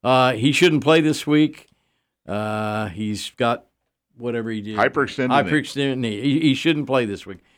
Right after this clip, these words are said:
Speaker 1: Well, you know, we really need him, and that's a big game for us, and blah,
Speaker 2: Yep.
Speaker 1: blah, blah. Can you, can you shoot some
Speaker 2: Right. Give him some, uh,
Speaker 1: I just
Speaker 2: extra
Speaker 1: wonder
Speaker 2: Advil here and get him ready to go.
Speaker 1: how
Speaker 2: Wrap
Speaker 1: often,
Speaker 2: that knee up.
Speaker 1: of course, I, I know years ago it went on a lot.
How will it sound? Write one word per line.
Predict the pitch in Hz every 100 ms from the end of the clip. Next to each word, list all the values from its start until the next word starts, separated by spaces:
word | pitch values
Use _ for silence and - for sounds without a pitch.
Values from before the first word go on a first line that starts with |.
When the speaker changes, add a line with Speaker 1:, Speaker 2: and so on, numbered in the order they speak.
| _ _
Speaker 1:
Well, | 160 175 190 202 208 202 202
you | 170 180
know, | 185
we | 180 160
really | 175 190 175
need | 160 180 175
him, | 175 147
and | 131
that's | 151 156
a |
big | 123 165 147
game | 160 170 170
for | 147 147
us, | 143 151 143
and | 120
blah, | 123 147
Speaker 2:
Yep. | 147
Speaker 1:
blah, | 151
blah. | 143 156 135 _ _ _ _
Can | 143 143 131
you, | 123 117 107 _
can | - 131
you | 117 110 -
shoot | - - 165
some | - 165 139 113 _ _ - -
Speaker 2:
Right. | 95 131 - _ _ _ _
Give | 101 131
him | 123
some, | 131 117 110
uh, | 117 110
Speaker 1:
I | -
just | 240
Speaker 2:
extra | 220 131
Speaker 1:
wonder | 262 - 185
Speaker 2:
Advil | 139 143 131
here | 139 165
and | 123 98
get | 117
him | 123
ready | 123 120
to |
go. | 123 113
Speaker 1:
how | 120 214 277 269 -
Speaker 2:
Wrap | 117
Speaker 1:
often, | 165 214 127
Speaker 2:
that | 127
knee | 127
up. | 98 - _
Speaker 1:
of | _ _
course, | 143 123 -
I, | 131 131
I | 135
know | 151 147
years | 117 196 233 135
ago | 107 113
it | 113
went | 117 113
on | 101
a | 85 82
lot. | 113 156 98 -